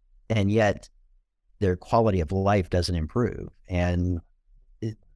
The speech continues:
that's the reason people come to see, uh, healers in any sense. Uh, they're looking for better quality of life. And I think we've missed that message across the board. I mean, when we focus on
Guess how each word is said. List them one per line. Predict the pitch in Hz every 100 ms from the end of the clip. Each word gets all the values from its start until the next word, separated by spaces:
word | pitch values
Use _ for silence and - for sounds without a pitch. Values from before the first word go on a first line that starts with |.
| _ _ _ _ _ _
that's | 107 117 135 170
the | -
reason | 113 110 120 107 101
people | - 113 113
come | - - 95 92 90 - _ _
to | -
see, | 101 - 98 82 95 92 _ _ _ _ _ _ _
uh, | 98 92
healers | 90 330 - - - -
in | 110
any | 104 208
sense. | - - - - - -
Uh, | 90 90 85
they're | - 98 135
looking | 117 - 92
for | - -
better | - 101
quality | - 90 80 87
of | -
life. | 110 123 -
And | 92
I |
think | 90 127
we've | 98 95
missed | 92 104 151 - -
that | 98 92 - _ _ _ _
message | 87 92 110 143 87 78 87 - - _ _ _ -
across | 90 113 82 -
the |
board. | 80 104 - - _
I | 87
mean, | 90
when | 95
we | 95
focus | - 139 - -
on | -